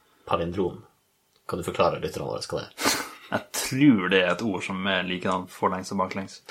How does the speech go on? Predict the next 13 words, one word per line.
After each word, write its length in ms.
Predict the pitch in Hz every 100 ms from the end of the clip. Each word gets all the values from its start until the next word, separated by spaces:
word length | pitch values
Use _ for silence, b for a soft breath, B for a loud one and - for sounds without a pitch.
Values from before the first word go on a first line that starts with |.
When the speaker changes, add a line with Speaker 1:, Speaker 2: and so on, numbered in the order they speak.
| -
Speaker 1:
Å 60 | 104
ja, 240 | 98 85 123
Speaker 2:
Eller 160 | 104
Speaker 1:
sånn, 120 | 92 107
ja. 140 | 92
Speaker 2:
setning. 340 | 101 101 101 - -
Altså, 260 | 104 98
Speaker 1:
Ja. 220 | 104 92 90
Speaker 2:
ja. 140 | 98 - _ _ _ _ _ _ _ _ _ _ _ _ _ _ _ -
Her 120 | 160
er 40 | 113
jo 120 | 101
ganske, 260 | 98 -